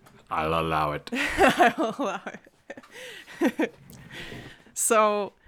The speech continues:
Speaker 2: okay, so what we were talking about, like, mainstream culture right now is what's being taught on college campuses. It's about, you know, white fragility. It's about, um, being anti-racist. It's about being anti-sexist, all these things, and denouncing your friends for having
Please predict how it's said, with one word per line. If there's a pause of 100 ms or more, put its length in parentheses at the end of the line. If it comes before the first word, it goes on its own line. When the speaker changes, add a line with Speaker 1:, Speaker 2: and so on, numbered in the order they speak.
(220)
Speaker 2:
okay,
so
what
we
were
talking
about,
like, (500)
mainstream
culture
right
now (380)
is
what's
being
taught
on
college
campuses.
It's
about,
you
know,
white
fragility.
It's
about, (560)
um,
being
anti-racist.
It's
about
being
anti-sexist,
all
these
things,
and
denouncing
your
friends
for
having